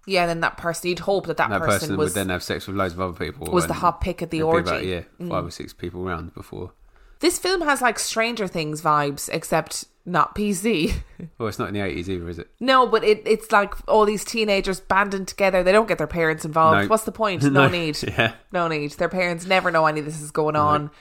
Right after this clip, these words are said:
Speaker 1: They don't get their parents involved. They're just bopping around trying to solve this, how to get rid of this thing.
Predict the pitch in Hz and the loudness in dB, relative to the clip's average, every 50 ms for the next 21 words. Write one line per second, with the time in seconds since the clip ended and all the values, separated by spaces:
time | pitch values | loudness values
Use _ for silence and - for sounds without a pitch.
0 | - - - - - - _ _ - - 202 214 220 214 196 196 190 180 - 185 | -20 -20 -20 -20 -20 -20 _ _ -2 0 4 4 4 4 4 2 0 0 -2 -2
1 | 180 175 170 - 170 180 175 170 170 165 175 165 180 175 - - - 180 165 - | -2 -2 -4 -4 0 4 4 4 4 4 0 -2 -2 -4 -4 0 0 0 0 0
2 | 180 170 170 165 165 160 160 160 160 156 - - - - 175 170 160 156 151 151 | -2 -2 0 0 0 0 0 -2 -6 -8 -10 -12 -8 -4 -2 -2 -2 -2 -4 -6
3 | - - - - 170 160 156 156 151 151 - 156 151 151 - - - - - - | -8 -6 0 4 6 6 6 4 2 0 -2 -2 -2 -2 -6 -10 -12 -12 -14 -16
4 | _ _ _ _ _ _ _ _ _ - 151 - 180 160 - - - - - 165 | _ _ _ _ _ _ _ _ _ -10 -6 -2 -2 -2 -2 -2 -6 -4 0 2
5 | 160 160 156 160 160 151 - - - 170 165 160 156 156 156 160 | 2 2 2 0 -2 -6 -6 -2 2 4 6 6 4 2 -2 -6